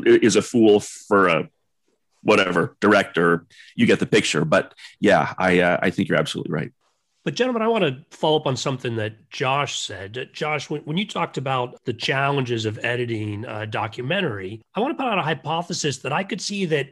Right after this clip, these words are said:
Speaker 2: with documentaries, I'm wondering if you have a lot of directors who are editing those films themselves because they were there for everything. And that, that vision carrying over into editing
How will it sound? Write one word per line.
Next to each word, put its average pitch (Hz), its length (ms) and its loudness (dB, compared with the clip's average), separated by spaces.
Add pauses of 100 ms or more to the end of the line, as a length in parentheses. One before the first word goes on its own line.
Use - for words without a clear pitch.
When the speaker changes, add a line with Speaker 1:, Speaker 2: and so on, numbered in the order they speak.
Speaker 2:
with 143 200 -6
documentaries, 147 960 -4 (600)
I'm 320 240 -2
wondering 233 280 -2
if 156 120 -2
you 220 120 -2
have 196 100 -2
a 175 40 2
lot 147 460 2
of 139 100 -4
directors 120 480 -2
who 120 100 -4
are 123 180 -4
editing 110 680 -4 (140)
those 123 260 0
films 120 400 -2
themselves 104 760 -6 (320)
because 135 200 0
they 127 140 0
were 165 400 4
there 127 180 2
for 120 240 -6
everything. 110 640 -6
And 123 220 -4
that, 139 260 0 (300)
that 156 260 -2
vision 127 800 -2 (500)
carrying 170 440 2
over 160 280 4
into 131 220 -2
editing 123 640 -2